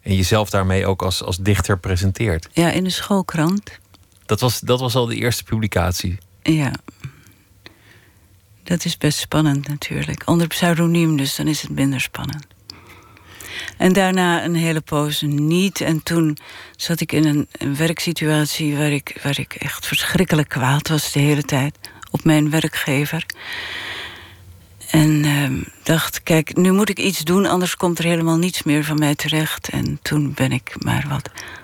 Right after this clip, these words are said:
Speaker 2: gedichten gaan publiceren.
Speaker 1: En zo is het, eh, zo is het begonnen,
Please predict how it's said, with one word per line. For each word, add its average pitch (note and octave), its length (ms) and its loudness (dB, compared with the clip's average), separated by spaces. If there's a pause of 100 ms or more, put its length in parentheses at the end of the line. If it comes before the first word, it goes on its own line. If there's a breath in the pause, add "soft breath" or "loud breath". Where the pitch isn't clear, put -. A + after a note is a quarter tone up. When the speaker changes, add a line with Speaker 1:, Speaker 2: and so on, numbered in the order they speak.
Speaker 2:
gedichten D#3+ 400 2
gaan E3 180 2
publiceren. D3+ 840 -4 (1000 loud breath)
Speaker 1:
En A#2 100 4
zo B2 200 4
is A2+ 100 -2
het, - 120 -4
eh, G#2+ 240 2
zo C3+ 160 0
is C3 60 2
het B2+ 100 -6
begonnen, B2+ 440 2